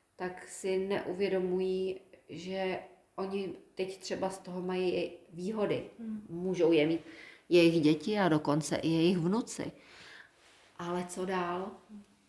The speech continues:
Speaker 1: A c-, c-, co s Čechama jako takovýma? Co s českým národem? A to není jenom otázka českého národu. To se děje v Německu, ve Francii, v Rakousku.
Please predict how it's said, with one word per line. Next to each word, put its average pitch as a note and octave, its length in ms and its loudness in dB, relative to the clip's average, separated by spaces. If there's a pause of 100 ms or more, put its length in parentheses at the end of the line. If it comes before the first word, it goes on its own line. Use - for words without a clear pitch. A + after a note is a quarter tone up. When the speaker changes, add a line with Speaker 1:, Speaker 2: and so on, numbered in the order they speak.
(140)
Speaker 1:
A F3 80 -2
c-, F3 440 -4
c-, F#3 360 -2
co F#3+ 160 -8
s F#3 140 -14
Čechama G3+ 560 -6
jako F3+ 260 -6
takovýma? E3+ 720 -8
Co F3+ 140 -18
s - 100 -20
českým G3+ 480 -10
národem? F#3 640 -2 (1300)
A F3+ 80 -14
to A#3 160 -2
není A#3+ 220 4
jenom G#3 200 0
otázka F3+ 480 -4
českého F3 560 -6
národu. E3 640 -4
To F#3+ 100 -12
se F#3+ 220 -4
děje D3+ 680 -4
v E3 120 -8
Německu, F#3 680 -6
ve F#3 120 -6
Francii, F3+ 680 -6
v E3 100 -6
Rakousku. G3+ 840 -6